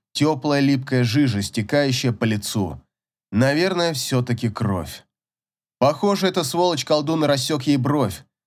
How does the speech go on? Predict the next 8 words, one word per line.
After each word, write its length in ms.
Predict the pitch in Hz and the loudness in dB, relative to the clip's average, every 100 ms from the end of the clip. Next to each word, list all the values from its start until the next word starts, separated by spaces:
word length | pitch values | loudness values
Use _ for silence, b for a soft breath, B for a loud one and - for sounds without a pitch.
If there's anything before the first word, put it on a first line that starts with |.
| _ - | _ -2
потому 300 | 131 165 196 | 2 4 2
как 180 | 196 - | 0 -2
слева 440 | - 175 180 156 | 0 2 2 4
над 220 | 147 131 | 2 2
глазом 440 | 117 165 175 175 165 | 0 2 2 0 -2
соднило 760 | 143 123 117 135 131 117 104 _ _ | 0 2 2 2 2 0 -2 _ _
и 100 | 143 | 0
поддёргивало. 1040 | 127 120 120 95 123 98 87 80 78 82 | 2 2 0 0 0 -2 -6 -8 -8 -10